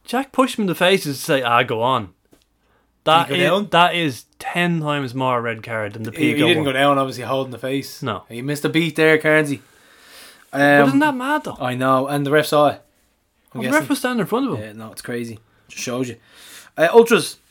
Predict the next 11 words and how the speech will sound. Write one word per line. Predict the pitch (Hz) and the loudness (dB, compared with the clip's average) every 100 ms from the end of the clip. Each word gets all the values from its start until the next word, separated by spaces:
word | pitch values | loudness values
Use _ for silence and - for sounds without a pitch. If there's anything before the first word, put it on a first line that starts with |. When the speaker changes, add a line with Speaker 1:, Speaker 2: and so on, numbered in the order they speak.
| _ _ _ _ - - | _ _ _ _ -20 -4
Speaker 2:
Ultras | 202 190 | -2 -2
display | 151 135 175 175 147 | -8 -4 -2 0 -2
one | 147 147 | -4 -6
hundred | 175 170 139 | -6 -8 -2
years | 143 143 117 - | 0 0 -4 -12
and | 120 | -14
still | - 135 | -6 -6
number | 123 127 120 | -6 -8 -6
one. | 127 123 | -4 -6
Very | 127 139 | -6 -4
true. | - 160 135 | 2 2 2